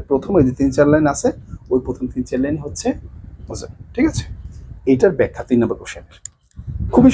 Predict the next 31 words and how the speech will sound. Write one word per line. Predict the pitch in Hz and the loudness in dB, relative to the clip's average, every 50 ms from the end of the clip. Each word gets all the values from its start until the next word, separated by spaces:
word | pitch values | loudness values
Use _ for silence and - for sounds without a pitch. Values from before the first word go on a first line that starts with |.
| - | 4
সংক্ষেপ, | - 208 180 175 175 - - - | 0 -2 -2 0 -2 -4 -2 -2
খুবই | - 196 202 - - | -2 0 -2 0 0
শর্ট, | 175 160 165 - - - - - - - - - - - - | 0 0 0 -2 -8 -18 -20 -20 -20 -18 -18 -18 -10 -6 0
আমরা | 170 185 190 165 | 2 2 4 4
না | 156 139 143 | 4 4 4
বুঝলে | 165 160 220 233 214 160 | 2 2 4 4 6 6
অনেক | 147 131 - - | 4 4 2 -2
কিছু | 147 - - 147 131 127 | -2 0 2 4 4 4
লেখার | 131 - - 131 - | 4 2 2 -2 -2
চেষ্টা | - 127 - 131 | -4 -4 -2 0
করি, | 127 123 117 123 | 0 2 2 2
গাইড | 120 120 - - | 2 2 0 -4
খুঁজে | 127 120 120 117 113 - _ _ - - | -6 -4 -4 -4 -6 -6 _ _ -20 -4
কি | - 147 135 131 | 0 2 2 4
হতে | 131 - 120 - | 2 2 0 0
পারে, | 113 107 - | 0 0 0
ঠিক | 175 254 262 | 2 4 4
না? | 269 269 - - - - - | 2 2 -4 -16 -20 -10 -8
কোশ্চেনটা | - 156 - 240 233 233 - | -8 -4 -4 -4 -4 -4 -4
কিন্তু | 190 185 - | -6 -4 -2
খুবই | - 190 277 262 - - - - - - - - - | -2 -2 -2 -2 -4 -8 -12 -14 -12 -10 -10 -10 -2
শর্ট, | - 233 214 247 - | 2 2 2 2 2
তোমার | - 139 123 113 | 2 2 2 2
বইতে | 110 104 - 95 - | 0 -2 -4 -6 -6
দেওয়া | 71 - - | -6 -6 -6
আছে, | - - - - | -8 -12 -14 -4
খেয়াল | - 131 110 - | -2 -2 0 0
করো | - - - - | -4 -8 -10 -12
একটু, | - - - - - - - - - - - | -12 -14 -14 -14 -14 -16 -18 -16 -16 -10 -4
আমি | - - 311 359 - | 0 0 0 2 2
তোমাকে | 294 262 262 269 | 2 0 0 0